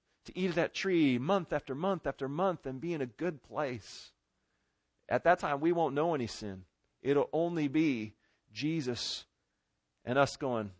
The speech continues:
"Man, he is very, very good." It goes on and talks about how good he is. It says in verse three, "No longer will there be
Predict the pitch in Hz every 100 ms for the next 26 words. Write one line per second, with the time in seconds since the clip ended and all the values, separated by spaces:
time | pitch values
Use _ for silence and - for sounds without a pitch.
0 | - 117 113 147 101 95 110 120 135 110
1 | 104 104 101 101 98 101 _ _ _ _
2 | _ _ _ _ _ _ _ _ _ _
3 | _ _ - 113 151 143 151 151 123 139
4 | - 151 107 131 135 131 120 143 139 143
5 | 147 123 113 147 135 127 135 - 147 143
6 | 143 143 147 175 165 135 123 135 131 135
7 | 143 143